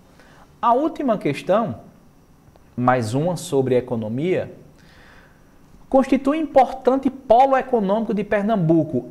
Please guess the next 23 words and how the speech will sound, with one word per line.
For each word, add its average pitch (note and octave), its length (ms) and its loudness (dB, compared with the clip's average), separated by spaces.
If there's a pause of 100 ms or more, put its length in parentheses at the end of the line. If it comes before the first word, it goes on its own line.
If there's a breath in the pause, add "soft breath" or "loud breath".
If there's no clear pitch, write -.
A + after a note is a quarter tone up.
exceto D3+ 840 0
mais D#3+ 500 0
uma G#3+ 260 0
questão. B2 680 -4 (1200)
Dentro C3 380 -2
da C#3 160 4
mesma D#3 340 0
lógica, B2+ 640 0
você B2 300 -4
vai A#2+ 140 -2
ter A#2 140 -4 (160)
quatro A#3+ 400 2
alternativas D#3+ 840 -2
corretas A2 920 -4 (100)
e E3 120 -4
uma B2 440 -6
errada. G2+ 600 -6 (500 soft breath)
E D#3+ 100 2
o E3+ 100 2
tópico, F3 720 -2
economia. C#3 840 -2 (300)
Letra A3 420 2
A, G#2 300 2